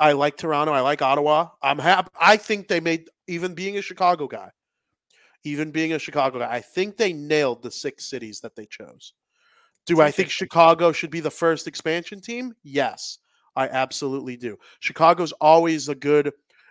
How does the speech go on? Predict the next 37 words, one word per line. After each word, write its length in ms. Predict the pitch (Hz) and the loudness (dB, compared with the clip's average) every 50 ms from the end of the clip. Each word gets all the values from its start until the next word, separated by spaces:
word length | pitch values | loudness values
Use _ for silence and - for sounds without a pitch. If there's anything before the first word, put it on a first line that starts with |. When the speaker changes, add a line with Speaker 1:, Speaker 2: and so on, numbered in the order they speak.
| - | -12
Speaker 1:
like, 200 | 147 135 147 143 | -12 -12 -12 -8
branch 380 | - 151 151 156 151 147 139 - | -2 2 2 2 2 0 0 2
out 180 | 151 139 139 143 | 2 2 2 0
to 60 | - 139 | -4 -12
the 80 | 139 | -10
Midwest 640 | 127 131 139 127 127 127 135 135 131 - - - _ _ - | -8 -6 -6 -6 -4 -2 0 0 0 -2 -6 -14 _ _ -12
for 260 | - - 143 131 123 | -6 -6 -4 -2 0
Speaker 2:
So 60 | 139 | 0
you 20 | |
Speaker 1:
every 220 | 156 170 190 180 160 | 0 0 0 -2 -4
Speaker 2:
think 100 | 196 - | -4 -6
Speaker 1:
sport. 220 | - 156 143 131 131 | -4 -2 -2 -2 -2
Speaker 2:
for 40 | |
sure 180 | - 175 170 156 | -2 -2 -4 -2
there 200 | 143 151 147 143 | -2 -2 -4 -2
will 240 | 139 151 156 156 151 | -2 -2 -2 -4 -4
be 180 | 151 151 147 | -4 -6 -8
a 40 | 139 | -8
Chicago 480 | 135 - 139 - - 135 139 131 127 123 | -8 -10 -12 -10 -10 -8 -8 -8 -10 -12
team 240 | - - 135 123 123 | -14 -14 -14 -14 -14
at 140 | 117 - | -16 -10
some 100 | - - 156 | 0 4 6
Speaker 1:
At 120 | 160 156 - | 6 6 4
Speaker 2:
point? 20 | - | 2
Speaker 1:
some 200 | - 175 151 143 | 2 2 2 2
point, 300 | - 135 131 117 110 - | 0 -6 -8 -8 -8 -10
yeah, 220 | 131 127 117 107 98 | -12 -12 -12 -12 -14
I 120 | 104 110 117 | -18 -18 -16
do. 280 | 117 - 120 - 127 _ _ _ _ _ _ _ _ _ _ _ _ _ _ _ _ _ - | -16 -16 -16 -16 -18 _ _ _ _ _ _ _ _ _ _ _ _ _ _ _ _ _ -6
I 140 | 139 131 | -6 -6
do. 260 | 123 - 123 110 95 92 _ _ _ _ _ _ _ _ _ _ _ - | -6 -6 -10 -12 -14 -16 _ _ _ _ _ _ _ _ _ _ _ -4
Um, 680 | 139 139 135 131 127 127 123 120 117 113 113 113 110 110 _ _ _ _ _ _ _ _ _ _ _ _ _ _ _ _ - | 0 2 2 4 4 2 2 0 -2 -4 -8 -14 -20 -20 _ _ _ _ _ _ _ _ _ _ _ _ _ _ _ _ -10
I 200 | - 135 135 135 | -6 -4 -4 -2
hope. 500 | 120 127 143 165 160 127 - - _ - _ _ _ _ _ _ _ _ _ _ - | 0 2 4 4 4 4 0 -6 _ -20 _ _ _ _ _ _ _ _ _ _ -2
If 200 | 180 165 160 - | -2 -2 0 2
they 160 | 190 180 175 | 2 2 4
went, 380 | 170 180 196 202 208 208 208 | 4 4 4 4 4 2 0